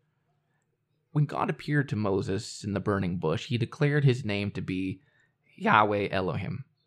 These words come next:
Many translate that as "I am who I am," and yet the tenses aren't merely present tense. They're present and they're future tense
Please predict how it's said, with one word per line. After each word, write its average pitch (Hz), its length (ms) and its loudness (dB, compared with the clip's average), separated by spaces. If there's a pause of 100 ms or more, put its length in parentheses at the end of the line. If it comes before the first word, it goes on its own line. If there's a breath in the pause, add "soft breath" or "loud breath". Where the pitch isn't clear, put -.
(580)
Many 123 240 4
translate 110 480 0
that 101 160 0
as - 260 -8 (280)
"I 110 140 2
am 92 360 0
who 107 140 0
I 107 140 4
am," 90 440 -4 (580 soft breath)
and - 160 -4
yet 190 160 0
the 151 60 0
tenses 226 520 -4
aren't 160 340 0 (200)
merely 143 340 4
present 123 460 -2
tense. - 480 -8 (400 soft breath)
They're 135 400 0 (300)
present 175 460 -2
and 131 140 0
they're 120 220 -4 (180)
future 127 420 -4
tense - 640 -6